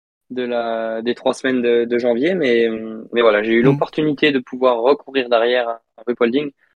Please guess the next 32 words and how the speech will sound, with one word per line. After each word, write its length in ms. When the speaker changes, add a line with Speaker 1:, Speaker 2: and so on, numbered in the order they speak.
Speaker 1:
Euh, 140
je 60
savais 180
que 40
c'était 120
un 80
peu 80
une, 240
une, 320
une 40
dernière 300
chance 240
parce 180
que 60
ça 160
faisait 140
déjà 240
deux, 460
deux 100
week-ends 340
où 60
je 80
prenais 220
pas 100
la 100
poursuite, 320
donc 160
c'était 220
vraiment, 420
euh, 60
très 180
limite. 300